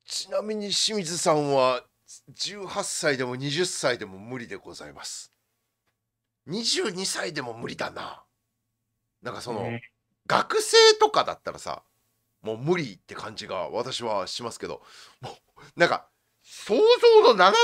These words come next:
Speaker 1: め上っていうか、いや、下？いや、もう異次元。いや、
Speaker 2: 下だな。
Speaker 1: 中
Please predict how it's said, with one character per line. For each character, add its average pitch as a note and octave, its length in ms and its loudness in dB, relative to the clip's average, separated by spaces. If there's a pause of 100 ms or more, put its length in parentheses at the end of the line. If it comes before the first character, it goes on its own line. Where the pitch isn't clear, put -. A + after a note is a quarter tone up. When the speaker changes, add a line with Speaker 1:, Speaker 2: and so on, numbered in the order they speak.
(100)
Speaker 1:
め D#3+ 60 2
上 G#3 460 6
っ G3+ 40 0
て - 280 -8
い - 20 -4
う D#3 80 -2
か、 - 80 -10
い - 40 -10
や、 E3 60 0
下？ - 460 -4 (260)
い - 60 -2
や、 D#3 80 4
も D3 80 0
う - 20 2
異 D#3+ 40 -2
次 E3 200 2
元。 G#2+ 260 0 (1900)
い - 40 -20
や、 - 60 -12 (560)
Speaker 2:
下 - 280 2
だ C#3+ 140 4
な。 D3 180 -4 (120)
Speaker 1:
中 - 200 2